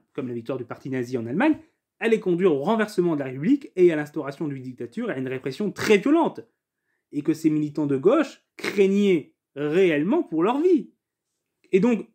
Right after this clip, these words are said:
utiliser l'argument de les, euh, le coup d'État nationaliste est une réa-, réaction de légitime défense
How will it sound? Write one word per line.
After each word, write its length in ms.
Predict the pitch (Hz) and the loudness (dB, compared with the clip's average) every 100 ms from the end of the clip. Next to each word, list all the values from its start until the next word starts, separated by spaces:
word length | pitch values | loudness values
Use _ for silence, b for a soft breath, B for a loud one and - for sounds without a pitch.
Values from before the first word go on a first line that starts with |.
| - | -8
utiliser 360 | 202 233 220 233 | -4 -2 0 2
l'argument 460 | 196 180 196 220 | 2 2 2 2
de 340 | 156 208 214 196 | 2 4 4 2
les, 340 | 175 233 240 | -2 -2 -2
euh, 240 | 180 170 165 | -2 0 0
le 80 | 170 | 0
coup 140 | 214 | 0
d'État 260 | 196 196 190 | -4 -2 -4
nationaliste 480 | 180 180 180 185 | -2 0 -2 -2
est 140 | - - | -8 -8
une 100 | 160 | -2
réa-, 560 | 156 147 147 147 151 | 0 0 -2 -6 -6
réaction 320 | 139 160 - 160 | -4 -4 -2 -4
de 60 | |
légitime 240 | 156 147 156 | -4 -2 0
défense 500 | 156 175 151 143 | 0 0 -4 -6